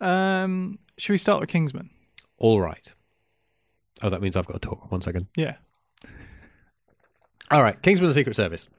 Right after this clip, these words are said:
Speaker 2: is directed by Matthew Vaughn, he of Kick-Ass and X-Men First Class. Uh, written by Matthew Vaughn and Jane Goldman, uh, they of Kick-Ass and X-Men First Class.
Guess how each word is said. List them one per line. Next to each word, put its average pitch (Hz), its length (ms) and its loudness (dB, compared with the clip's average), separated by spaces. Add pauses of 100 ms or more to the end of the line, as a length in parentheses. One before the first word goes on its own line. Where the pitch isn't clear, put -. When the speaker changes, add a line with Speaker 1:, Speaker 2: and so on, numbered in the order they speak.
(320)
Speaker 2:
is 113 220 0
directed 117 240 0
by 107 120 2
Matthew 110 280 0
Vaughn, 120 300 0
he 110 220 -2
of 104 80 -4
Kick-Ass 120 480 -4
and 98 400 -4
X-Men 113 280 0
First 107 240 0
Class. 131 380 0 (380)
Uh, 98 200 -2
written 107 280 -2
by 95 160 -2
Matthew 98 280 -4
Vaughn 95 200 -4
and 90 80 -8
Jane 95 160 -4
Goldman, 107 400 -2 (480)
uh, 87 220 -2
they 95 200 0
of 90 140 -6
Kick-Ass 101 340 0
and 98 140 -8
X-Men 95 300 -4
First 95 220 -6
Class. 107 320 -4